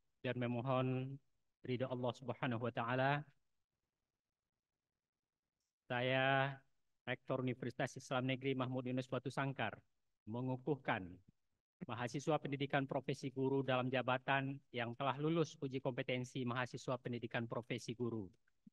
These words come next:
batch dua tahun dua ribu dua puluh tiga. Bidang sertifikasi pendidikan agama Islam, akidah akhlak, Al-Quran hadis, fikih, dan sejarah kebudayaan Islam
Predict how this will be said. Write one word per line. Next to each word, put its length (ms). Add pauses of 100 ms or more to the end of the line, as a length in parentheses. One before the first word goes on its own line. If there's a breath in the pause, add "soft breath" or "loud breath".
(120)
batch 400
dua 480
tahun 320
dua 160
ribu 240
dua 240
puluh 80
tiga. 400 (880)
Bidang 320
sertifikasi 880
pendidikan 480
agama 320
Islam, 560
akidah 400
akhlak, 320 (240)
Al-Quran 400
hadis, 800
fikih, 400
dan 240
sejarah 400
kebudayaan 480
Islam 480